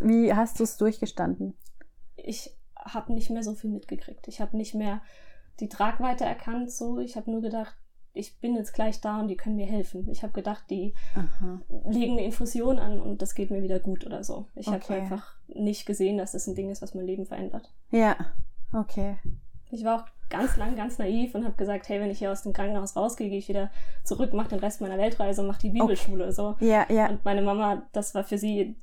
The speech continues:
Speaker 2: hat mir einen Vogel gezeigt und gesagt, "Hey Lea, du kapierst nicht, was hier mit dir gerade", ähm,
Speaker 1: Mhm,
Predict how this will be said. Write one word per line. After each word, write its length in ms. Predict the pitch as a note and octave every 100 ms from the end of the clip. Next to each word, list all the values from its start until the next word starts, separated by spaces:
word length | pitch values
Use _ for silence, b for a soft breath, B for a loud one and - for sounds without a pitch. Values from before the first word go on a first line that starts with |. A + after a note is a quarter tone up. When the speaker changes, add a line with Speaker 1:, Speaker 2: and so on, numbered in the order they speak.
| -
Speaker 2:
hat 200 | G#3+ -
mir 80 |
einen 80 | F#3+
Vogel 300 | G3 A#3+ B3
gezeigt 400 | A3+ - F#3+ G#3
und 80 | G3
gesagt, 280 | G3 G3+ -
"Hey 140 | A3
Lea, 200 | G3 G#3
du 80 | G3+ - -
kapierst 400 | G#3 - A3 G#3+
nicht, 160 | G#3
was 160 | G3 -
hier 80 | G3+
mit 160 | G3+
dir 100 | G3+
gerade", 380 | F#3 G3+ G3+ G3+ - b b b b b b
ähm, 380 | - A3+ A3+ A3+ - - - - - - - - - - - - G#3 - - -
Speaker 1:
Mhm, 380 | G3 F#3+ G3